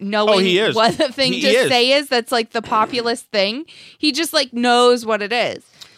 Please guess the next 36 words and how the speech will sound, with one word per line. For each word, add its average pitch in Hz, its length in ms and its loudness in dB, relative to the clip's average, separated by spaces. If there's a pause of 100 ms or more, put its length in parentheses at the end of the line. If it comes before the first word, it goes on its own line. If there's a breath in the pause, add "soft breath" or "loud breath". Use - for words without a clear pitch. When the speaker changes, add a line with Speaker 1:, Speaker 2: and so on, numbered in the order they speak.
(140 loud breath)
Speaker 2:
Right. 180 260 2
And 175 220 2
so 175 260 0 (160)
I 185 100 0
compare 202 360 -2
that 254 280 -2
to, - 140 -6
at 170 200 -2
the 156 60 -10
time, 147 560 -4 (880 soft breath)
you 185 100 -2
know, 170 220 0
the, 165 500 -8
Hillary 202 340 -4
Clinton 147 280 -6
never 127 160 -4
came 123 180 -8
on 117 140 -4
with 110 100 -10
us 151 220 -10 (240)
at 135 100 -6
the 123 60 -18
time, 123 300 -6
Speaker 1:
Mm-hmm. 269 120 -6
Speaker 2:
although, 165 600 0 (600)
uh, 165 100 -4 (200)
there 180 180 0
was 175 200 0
a 175 40 -4
time 220 320 -6
where 175 120 0
I 175 100 0
was 190 200 -4
on 180 340 -2
to 165 160 -12
something 120 600 -10